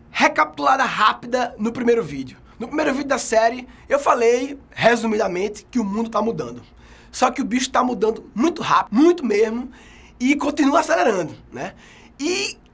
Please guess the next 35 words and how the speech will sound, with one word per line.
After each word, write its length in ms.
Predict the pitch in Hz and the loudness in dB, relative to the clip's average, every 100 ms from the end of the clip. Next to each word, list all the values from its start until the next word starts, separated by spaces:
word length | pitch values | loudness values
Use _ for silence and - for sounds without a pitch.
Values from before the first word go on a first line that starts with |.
| - | 4
a 180 | 285 | 4
gente 320 | 262 240 330 - | 4 0 -4 -2
tá 140 | 294 | -2
meio 280 | 262 294 311 | 0 -2 -4
que, 440 | - 302 311 - - | -6 -4 -4 -6 -16
sem 300 | - - 330 | -18 -2 0
perceber, 840 | 349 311 285 277 220 226 254 285 285 | 0 -2 0 -2 2 4 6 4 4
no 220 | 247 269 | 0 0
meio 320 | 294 233 277 294 | 2 2 0 -2
de 80 | |
uma 120 | 269 294 | 0 -2
troca 340 | - 277 285 | 0 -2 -2
de 160 | 285 277 | -2 0
era, 400 | 190 202 254 - - - - _ _ | 0 0 -6 -10 -20 -20 -20 _ _
de 120 | - | 0
novo, 420 | 294 233 226 269 196 | 4 6 6 4 -4
né? 100 | 180 | -8
Porque 480 | - - 202 208 208 | -10 -4 0 0 -4
um 100 | 175 | -4
dia 160 | 220 | -4
desses, 460 | 202 185 220 226 - | -2 0 0 -4 -8
a 80 | 180 | -6
gente 200 | 196 208 | -4 -6
entrou 220 | 208 202 | -6 -4
na 180 | 190 180 | 0 0
era 180 | 180 | -2
digital 520 | 175 180 208 165 170 175 | -6 -8 -8 0 0 2
lá, 280 | 165 226 - - - | 0 -2 -4 -18 -14
mas 220 | - 196 | -2 -2
o 40 | 208 | 2
bagulho 360 | 208 196 214 | 0 0 -2
tá 140 | 214 - | -2 -4
tão 320 | - 240 285 | -2 -2 -2
louco, 340 | 233 202 220 | 0 2 2
acelerado, 720 | 226 - 208 202 180 196 214 | 0 -2 0 0 0 0 -4